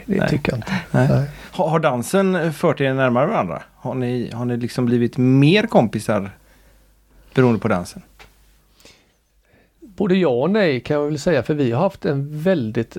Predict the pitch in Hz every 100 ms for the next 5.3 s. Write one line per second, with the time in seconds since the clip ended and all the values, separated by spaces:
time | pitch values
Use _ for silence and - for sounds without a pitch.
0 | - 151 160 110 117 - 165 143 147 -
1 | - 127 147 127 120 117 147 220 208 175
2 | 135 139 156 151 151 147 147 143 143 -
3 | 147 139 110 117 180 214 175 127 123 135
4 | 170 175 - 208 - 196 156 170 190 208
5 | - - -